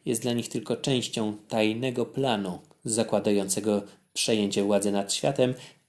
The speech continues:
albo chociaż nad Koninem. W ostateczności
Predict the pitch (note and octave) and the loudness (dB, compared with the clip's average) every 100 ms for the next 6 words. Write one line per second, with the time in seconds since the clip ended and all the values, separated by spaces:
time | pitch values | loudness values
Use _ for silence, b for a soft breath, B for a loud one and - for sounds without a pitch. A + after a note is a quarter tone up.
0 | - D3+ A#2 G2 G2+ G2 G#2+ G2+ - A2 | 0 0 2 -2 -4 -4 -6 -8 -6 -6
1 | A2 F2+ D#2+ D#2+ E2+ _ _ _ _ _ | -6 -10 -12 -14 -18 _ _ _ _ _
2 | _ - C3+ - C3 - B2 D3 - E3 | _ -6 -4 0 0 2 2 0 2 0
3 | - - A2 | 0 -4 -8